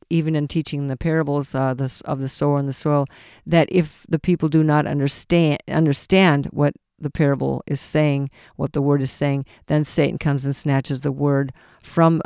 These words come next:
them. And so what we see these days is a complete, um, undermining, uh, twisting, perverting of everything that's going on out there, every word, every concept,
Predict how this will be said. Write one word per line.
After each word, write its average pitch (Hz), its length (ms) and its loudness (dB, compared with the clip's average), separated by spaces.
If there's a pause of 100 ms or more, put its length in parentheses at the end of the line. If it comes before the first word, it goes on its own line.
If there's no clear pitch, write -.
them. 135 540 -2 (420)
And 165 280 4 (100)
so 180 240 6
what 190 200 6
we 214 140 4
see 185 420 2
these 180 460 4
days 147 380 6
is 151 420 2
a 135 80 -4
complete, 175 880 2 (540)
um, 135 640 2 (320)
undermining, 156 840 2 (520)
uh, 143 420 -2 (360)
twisting, 165 720 0
perverting 151 720 2 (380)
of 160 160 4 (100)
everything 160 1200 4
that's 147 240 0
going 143 300 0
on 139 140 2
out 139 120 -2
there, 139 160 2
every 143 200 0
word, 151 440 4
every 127 220 -2
concept, 160 600 0